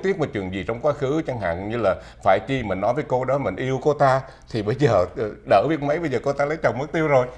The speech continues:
Đó, có cái những cái chuyện như vậy, những chuyện nó qua rồi là qua. À, mà chúng ta thường thường chúng ta hay suy nghĩ những cái chuyện tới lui như vậy. Và có khi những chuyện mà chúng ta suy nghĩ tới, thường thường mình hay tưởng tượng ra những cái gì mà nó gọi là, ờ, không muốn tưởng thành một cái cảnh mà huy hoàng lắm, mà mình chúng ta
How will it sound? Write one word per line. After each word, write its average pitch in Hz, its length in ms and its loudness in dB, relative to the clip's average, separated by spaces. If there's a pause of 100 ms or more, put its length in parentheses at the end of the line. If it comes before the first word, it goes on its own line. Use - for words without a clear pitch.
(160)
Đó, 147 280 4
có 147 100 2
cái 143 120 -4
những 110 140 -6
cái 117 120 -10
chuyện 92 180 -6
như 113 140 -4
vậy, 78 160 4 (220)
những 113 160 -4
chuyện 90 220 -4
nó 113 120 -2
qua 107 200 4
rồi 95 140 2
là 78 160 -8
qua. 92 220 2 (300)
À, 90 180 2
mà 87 280 -4
chúng 107 100 -12
ta 110 160 -2
thường 85 260 -8
thường 90 280 -6
chúng 104 140 -10
ta 98 60 -8
hay 104 140 -2
suy 110 160 -6
nghĩ 85 280 -6
những 107 100 -8
cái 101 120 -14
chuyện 82 200 -8
tới 101 220 -2
lui 107 180 -6
như 101 140 -8
vậy. 80 180 -4
Và 98 140 -4
có 156 100 0
khi 147 260 -4 (320)
những 139 200 0
chuyện 101 180 0
mà 104 100 -6
chúng 139 120 -2
ta 143 100 -2
suy 139 220 -2
nghĩ 98 160 -6
tới, 127 300 4
thường 117 180 -6
thường 98 220 -4
mình 101 100 -2
hay 110 220 -2
tưởng 110 280 -4
tượng 92 300 -2
ra 104 140 0
những 95 260 -8
cái 117 240 -2
gì 90 200 -8
mà 80 140 -8
nó 92 160 -4
gọi 87 220 -2
là, 85 280 0 (420)
ờ, 87 320 2
không 135 200 -4
muốn 147 300 -2 (200)
tưởng 110 220 -4
thành 98 180 -4
một 101 100 -12
cái 131 160 -12
cảnh 165 400 0
mà 92 180 4
huy 117 120 -2
hoàng 92 320 4
lắm, 131 160 -4
mà 95 100 -2
mình 87 220 -8
chúng 107 100 -8
ta 107 160 -2